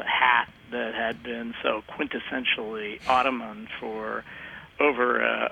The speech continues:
over a century. He decreed that everyone must wear hats. And as trivial as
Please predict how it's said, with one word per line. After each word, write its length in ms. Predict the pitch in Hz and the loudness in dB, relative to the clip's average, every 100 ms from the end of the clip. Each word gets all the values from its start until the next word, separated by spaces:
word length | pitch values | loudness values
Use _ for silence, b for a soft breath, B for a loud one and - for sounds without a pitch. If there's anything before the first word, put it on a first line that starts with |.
| 139 | 4
over 220 | 127 127 | 6 6
a 60 | 120 | 6
century. 400 | 160 131 104 - | 2 4 2 2
He 60 | 127 | -2
decreed 500 | 135 - 151 156 135 | -2 0 2 2 2
that 140 | 139 - | -2 0
everyone 720 | 147 139 127 131 127 127 127 | 2 0 0 -2 -2 -2 -4
must 320 | 127 - - - | -2 -2 -4 -4
wear 400 | 127 113 113 - - | -2 0 -2 -8 -8
hats. 340 | - 135 - - - - - B B B B B B - | 0 2 2 -6 -12 -12 -14 B B B B B B -14
And 100 | - | -12
as 60 | - - | -8 -2
trivial 460 | - 190 165 127 123 | 2 4 4 4 2
as 380 | 120 120 123 | 2 0 0